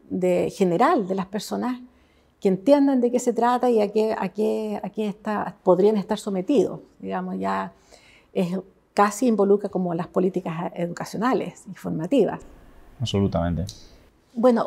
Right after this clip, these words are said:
Speaker 1: ju-, eh, aprovechando esta misma instancia de cómo, cómo, cómo logramos que ser, que el, que las personas que donen órganos te-, estén, sean bien tratadas, los donantes,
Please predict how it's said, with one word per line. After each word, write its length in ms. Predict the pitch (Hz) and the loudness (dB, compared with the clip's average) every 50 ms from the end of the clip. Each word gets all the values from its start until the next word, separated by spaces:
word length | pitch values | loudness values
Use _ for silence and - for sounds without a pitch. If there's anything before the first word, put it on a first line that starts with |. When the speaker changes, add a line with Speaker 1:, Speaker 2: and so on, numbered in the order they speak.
| - - | -4 -4
Speaker 1:
ju-, 160 | - - - - - | -4 -4 -4 4 6
eh, 200 | 233 233 220 - - - | 6 6 6 6 0 -2
aprovechando 640 | 214 220 - 226 220 214 214 - 302 320 311 320 294 | 0 4 6 8 8 8 6 4 4 4 6 4 4
esta 180 | - - 254 | 4 2 2
misma 220 | 262 277 277 285 262 | 4 4 4 4 2
instancia 440 | 262 - - 269 277 269 - 254 | 2 0 2 2 2 4 6 6
de 140 | 220 208 - | 6 6 6
cómo, 400 | - 254 262 269 269 262 240 247 | 6 8 8 10 10 8 8 6
cómo, 420 | - 233 240 240 240 233 226 240 - | 6 6 6 6 6 4 2 0 2
cómo 440 | - 233 233 233 233 214 202 - - - 208 190 202 - - - | 2 4 4 4 4 4 2 2 0 -2 -2 -2 -4 -4 -4 2
logramos 680 | 185 185 180 175 185 233 269 294 269 226 208 196 - - - | 6 6 8 8 6 6 6 6 6 4 4 2 -2 -4 -2
que 520 | - 190 185 185 196 190 185 185 185 185 180 | 0 0 2 2 0 0 0 -2 -2 -4 -6
ser, 420 | 170 - - 220 220 208 202 - - _ _ _ _ _ _ _ _ _ _ _ _ _ _ _ _ _ _ _ _ _ _ _ _ _ _ _ _ _ _ - | -8 -4 0 0 0 0 0 -4 -14 _ _ _ _ _ _ _ _ _ _ _ _ _ _ _ _ _ _ _ _ _ _ _ _ _ _ _ _ _ _ -2
que 120 | - 202 196 | 2 2 2
el, 180 | 190 180 - - - | 2 0 -2 -6 -6
que 140 | - 185 180 | -4 -2 -2
las 300 | 175 165 - - 175 180 | -2 -4 -6 -6 -6 -6
personas 400 | - 190 - - 214 208 214 208 | -6 -8 -8 -6 -4 -4 -4 -4
que 140 | 208 - 190 | -2 0 2
donen 300 | 190 208 220 226 226 226 | 2 2 2 0 0 0
órganos 460 | 214 220 214 208 214 214 196 185 - | 0 0 0 -2 -2 -2 -4 -6 -8
te-, 340 | - - 202 202 - - 202 | -4 -2 -2 0 -2 -2 -6
estén, 640 | 175 - _ - 220 208 208 208 208 208 202 202 - - | -10 -6 _ 0 2 2 2 0 0 -2 -4 -8 -10 -12
sean 280 | - - 220 220 220 | -6 -4 -2 -2 -2
bien 140 | 214 214 208 | -2 -4 -2
tratadas, 520 | 214 202 196 - 202 175 180 190 196 190 190 | -2 -2 -2 0 0 2 2 2 0 -2 -2
los 120 | 202 185 | -4 -4
donantes, 580 | 185 190 196 190 196 190 202 185 - - 196 | -4 -2 -2 -2 -2 -4 -4 -6 -8 -10 -12